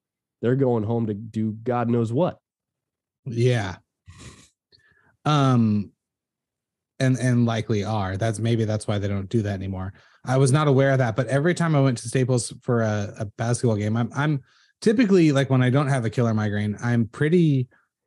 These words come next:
Speaker 2: pretty focused on the game, to be honest. Even I go to a ton of baseball games. Like,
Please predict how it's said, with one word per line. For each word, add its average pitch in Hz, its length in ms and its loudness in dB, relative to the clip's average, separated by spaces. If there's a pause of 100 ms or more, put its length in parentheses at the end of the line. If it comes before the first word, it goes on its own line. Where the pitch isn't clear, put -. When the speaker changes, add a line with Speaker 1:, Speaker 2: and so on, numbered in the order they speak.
(880)
Speaker 2:
pretty 202 180 4
focused 151 380 2
on 123 120 2
the 107 60 0
game, 92 420 -4
to 123 120 -2
be 113 140 2
honest. 107 280 -2
Even 165 220 4
I 147 80 0
go 170 100 2
to 143 80 4
a 110 60 2
ton 139 220 -2
of 110 80 0
baseball 120 400 0
games. 120 380 0
Like, 110 260 -4